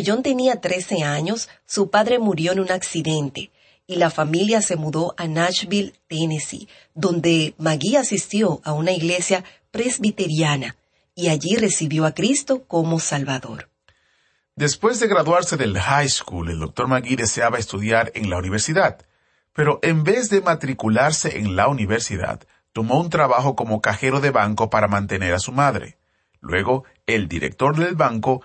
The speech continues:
Speaker 2: le ayudó a recaudar fondos para la universidad.
Speaker 1: Como alumno en la universidad, su atracción a las cosas del mundo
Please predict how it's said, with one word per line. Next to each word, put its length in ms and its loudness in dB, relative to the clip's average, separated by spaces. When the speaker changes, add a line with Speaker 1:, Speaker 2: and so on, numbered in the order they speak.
Speaker 2:
le 140 -4
ayudó 480 2
a 80 0
recaudar 640 2
fondos 500 0
para 240 4
la 320 2
universidad. 800 -4
Speaker 1:
Como 280 0
alumno 640 2
en 160 -4
la 100 4
universidad, 880 0
su 180 0
atracción 680 0
a 60 4
las 200 -2
cosas 380 0
del 160 2
mundo 560 2